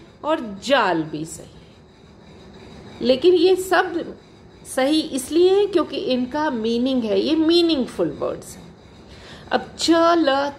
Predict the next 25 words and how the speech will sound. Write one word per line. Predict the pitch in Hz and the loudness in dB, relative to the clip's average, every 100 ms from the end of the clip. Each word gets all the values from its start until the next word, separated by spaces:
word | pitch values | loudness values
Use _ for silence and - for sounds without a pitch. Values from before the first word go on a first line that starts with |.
| - | -8
चल | - 285 220 | -2 0 0
है, | 175 151 165 - - - - - - - | -4 -10 -12 -18 -20 -20 -20 -20 -20 -8
अब | 214 | -4
हमें | 240 247 | -2 0
आ | 269 208 220 | 0 0 0
की | 220 262 | 0 -2
मात्रा | 262 262 277 | 0 0 -2
लगानी | 277 269 269 262 262 | -2 -2 -2 -2 -2
है, | 262 254 - - - | -4 -6 -12 -12 -6
तो | |
हमने | 277 254 269 269 - | -2 0 -2 -4 0
चा | 254 190 208 | 2 4 2
में | 269 320 | 0 0
लगाई | 320 285 294 294 285 - - - - - - - - - | 0 0 0 -2 -4 -14 -20 -20 -20 -20 -20 -20 -8 -6
तो | |
चाल | 254 - 262 196 208 233 | -6 -2 0 2 2 0
बन | 220 226 | -2 -4
गया, | 214 220 214 | -4 -6 -8
तुम्हारी | 220 220 208 196 226 - | -10 -8 -6 -6 -8 -8
चाल, | - 196 170 180 156 156 - - - - - - - - 226 | -4 0 2 2 0 -6 -18 -20 -20 -20 -20 -20 -20 -14 -4
है | |
ना, | 247 370 403 - - | 0 0 -2 -10 -18
चाल | - 220 202 208 | -4 -2 0 -2
चलना, | 196 220 196 196 185 | 0 2 2 0 -4
चाल, | 185 - 190 165 151 | -4 -2 0 0 -2